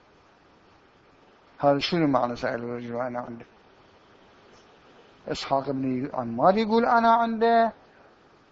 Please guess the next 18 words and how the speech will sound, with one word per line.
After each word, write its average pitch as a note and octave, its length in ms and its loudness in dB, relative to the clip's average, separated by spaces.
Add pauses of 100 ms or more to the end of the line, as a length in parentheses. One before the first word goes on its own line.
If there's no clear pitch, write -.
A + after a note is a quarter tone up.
(380)
إذا D#3+ 240 2
إسحاق B2+ 540 -4
بن B2 280 -4
عمار D3+ 320 -2
يقول G3+ 380 -4
إذن E3+ 280 0
الإرسال، C#3+ 580 -4 (420)
شبهة C#3 420 -4
الإرسال C#3+ 460 4
هم F#3 160 8
ضارت G3+ 480 12
بعد. - 180 0 (2000)
سأله E3 500 2
رجل F3+ 380 2
وأنا E3+ 280 6
عنده، C3 280 -2
أو E3 240 0
لا، F#3+ 280 10